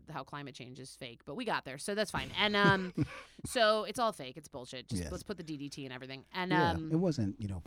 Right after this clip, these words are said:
Speaker 2: forty degrees two days ago and seventy degrees
Speaker 1: it, that's
Speaker 2: yesterday.
Speaker 1: fine. It's
Speaker 2: Yeah.
Speaker 1: Nove-, happy November. It's
Speaker 2: Yeah.
Speaker 1: seventy-five.
Speaker 2: <laughs>
Speaker 1: Um, that's normal. Um, but the, uh,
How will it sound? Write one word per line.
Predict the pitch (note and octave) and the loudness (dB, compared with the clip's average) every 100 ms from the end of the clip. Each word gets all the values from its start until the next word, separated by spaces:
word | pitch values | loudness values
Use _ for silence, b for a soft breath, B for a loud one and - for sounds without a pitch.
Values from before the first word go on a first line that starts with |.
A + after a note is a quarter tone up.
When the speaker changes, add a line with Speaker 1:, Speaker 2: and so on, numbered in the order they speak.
| - | -4
Speaker 2:
forty | G#2+ F#2+ | -2 -2
degrees | F#2+ F#2 F2+ | -4 -4 -4
two | G2 | -2
days | G2+ F#2+ | -4 -4
ago | F#2+ | -6
and | F#2+ D#2+ | -6 -6
seventy | G2+ G2+ | -4 -4
degrees | G2 F#2+ F#2+ | -4 -6 -4
Speaker 1:
it, | A3 | -2
that's | G#3+ - | -2 2
Speaker 2:
yesterday. | B3+ D#3+ | 2 2
Speaker 1:
fine. | |
It's | D3 | 0
Speaker 2:
Yeah. | D#3+ | 0
Speaker 1:
Nove-, | A#3+ | 2
happy | F#3+ A3 | 2 0
November. | A3 G3 D#3 | 0 -2 -2
It's | C3+ - | -4 0
Speaker 2:
Yeah. | - | 0
Speaker 1:
seventy-five. | F2 D2 B2 - | 2 -2 -2 -2
Speaker 2:
<laughs> | - | 0
Speaker 1:
Um, | G3 G3 F#3+ F#3 F3+ F3 B B B | 4 6 6 4 0 -8 B B B
that's | - A3 | -4 -2
normal. | E3 C#3 C#3 - | -4 -6 -6 -6
Um, | - G3+ F#3+ | 0 2 2
but | F3+ A3 | 4 2
the, | - A#3 A3 - b b b b b _ _ _ - | 2 -2 -4 -6 b b b b b _ _ _ -8
uh, | G#3 F#3+ F#3 F3 | -2 2 4 2